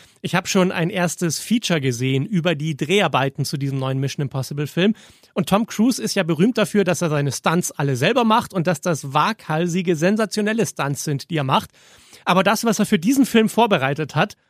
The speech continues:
ist wirklich eine Sensation. Es gibt einen elaborierten Stunt, bei dem fährt er mit einem Motorrad über eine Rampe,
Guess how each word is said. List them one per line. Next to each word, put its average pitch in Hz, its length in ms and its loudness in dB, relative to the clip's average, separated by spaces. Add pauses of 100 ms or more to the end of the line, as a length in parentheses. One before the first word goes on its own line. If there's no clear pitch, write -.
(400)
ist - 220 -2 (120)
wirklich 143 440 -2
eine 156 140 0
Sensation. 143 640 0
Es 147 160 -8
gibt - 300 -4
einen 247 500 2
elaborierten 196 720 2
Stunt, 156 460 0 (420)
bei 180 140 2
dem 180 180 2
fährt 208 520 -2
er 180 280 2 (480)
mit 190 160 2
einem 175 260 4
Motorrad 165 840 2 (160)
über 220 280 4
eine 180 360 2
Rampe, 214 540 2